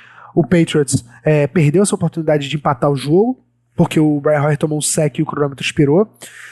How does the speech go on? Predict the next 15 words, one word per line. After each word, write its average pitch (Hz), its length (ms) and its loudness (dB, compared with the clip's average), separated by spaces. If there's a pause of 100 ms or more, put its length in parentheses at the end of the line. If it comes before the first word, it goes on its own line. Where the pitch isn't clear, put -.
(120)
E 262 60 2
depois 269 260 2
o 269 40 2
Brian 262 200 0
Hoyer, 226 360 2 (840)
é, 160 600 2
foi 226 220 0
interceptado, 226 840 -2 (260)
jogou 190 260 2
muito 254 280 0
mal 202 420 2 (140)
o 180 80 2
veterano 180 580 2
Brian 165 280 0
Hoyer, 185 440 2